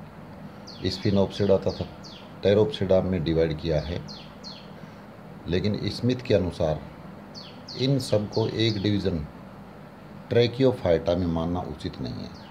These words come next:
और उन्होंने जो classification दिया है, उसको चार divisions के अंदर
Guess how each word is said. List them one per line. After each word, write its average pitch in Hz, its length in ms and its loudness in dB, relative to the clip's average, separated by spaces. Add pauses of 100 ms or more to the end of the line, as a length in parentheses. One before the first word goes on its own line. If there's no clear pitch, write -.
(1800)
और 90 420 4 (580)
उन्होंने 117 300 6
जो 113 100 2
classification 101 680 2
दिया 85 220 4
है, 92 180 2
उसको - 400 -2
चार 104 400 2
divisions 95 800 2 (1600)
के 104 80 4
अंदर 92 360 4